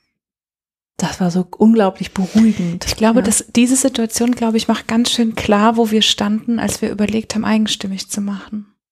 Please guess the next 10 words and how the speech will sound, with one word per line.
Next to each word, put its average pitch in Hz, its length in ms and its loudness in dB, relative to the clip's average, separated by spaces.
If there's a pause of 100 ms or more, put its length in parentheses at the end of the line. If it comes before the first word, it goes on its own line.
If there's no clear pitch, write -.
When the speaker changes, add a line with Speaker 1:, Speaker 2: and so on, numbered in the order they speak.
(460)
Speaker 2:
Das - 160 0
waren 220 180 4
am 190 120 0
Anfang 208 440 2
wir 190 180 4
beide, 190 440 2
die 233 180 0
uns 220 300 0
gegenseitig 220 1000 -2
die, 202 340 -2